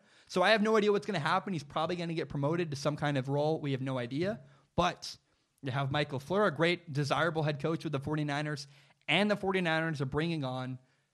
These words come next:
legendary wide receiver Wes Welker, a guy who has a lot of insight on how to play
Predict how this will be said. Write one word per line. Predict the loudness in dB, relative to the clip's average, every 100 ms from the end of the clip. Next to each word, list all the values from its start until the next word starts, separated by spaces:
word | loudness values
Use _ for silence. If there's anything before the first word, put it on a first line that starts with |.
| _ _ _
legendary | 0 2 4 4 4
wide | 4 2 2
receiver | -2 -4 -4
Wes | -2 -4 0
Welker, | 2 2 0 -4
a |
guy | -2 -2 0
who | 0
has | 0
a |
lot | -2 0 0
of | 0
insight | -2 -2 -4
on | -4
how | -2 -2
to | -2
play | -2